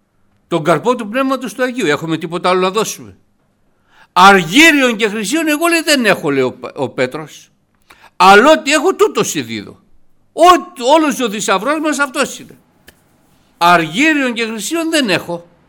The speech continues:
Σπάνια τυχαίνει κανένας ανάμεσά μας που να έχει λίγα λεφτά στην άκρη, ε. Όλοι μας είμαστε με άδεια τα βιβλιάρια μας, άδεια τα πορτοφόλια μας, αλλά ευτυχώς γεμάτες τις καρδιές μας, ε.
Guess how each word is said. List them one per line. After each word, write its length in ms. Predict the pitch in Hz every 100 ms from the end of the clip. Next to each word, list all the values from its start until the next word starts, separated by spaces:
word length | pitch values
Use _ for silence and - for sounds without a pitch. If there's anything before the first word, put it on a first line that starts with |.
| _ _ _ _ _ _ _ _ _
Σπάνια 720 | - - 330 359 339 269 214
τυχαίνει 400 | 196 175 190 185
κανένας 400 | 170 170 175 160
ανάμεσά 480 | 165 160 156 143 160
μας 180 | 151 147
που 80 |
να 120 | 151 151
έχει 400 | 139 143 123 - _ _ _ _ _ _
λίγα 320 | - 160 160 156
λεφτά 280 | 135 -
στην 240 | 120 135 120
άκρη, 300 | 104 110 104
ε. 180 | 135 139 _ _
Όλοι 420 | 156 233 302 311
μας 240 | 302 226 285
είμαστε 580 | 311 294 311 285 285 - _ _ _ _ _ _ _ _ _ _ _ _ _ _ _ _ _ _ _ _ _ _ _ _ _ _ _
με 320 | 139 160 185
άδεια 960 | 220 254 202 180 180 160 139 117 135 143
τα 120 | 147
βιβλιάρια 760 | 151 156 151 160 175 151 139 190
μας, 380 | 240 269 - -
άδεια 340 | 202 208 180
τα 140 | 170 156
πορτοφόλια 460 | 147 147 147 226
μας, 160 | 240 180
αλλά 140 | 185
ευτυχώς 380 | 170 - 143 185
γεμάτες 480 | 151 151 165 160 143
τις 140 | 143
καρδιές 480 | - 123 113 113 92
μας, 260 | 98 117 -
ε. 180 | 110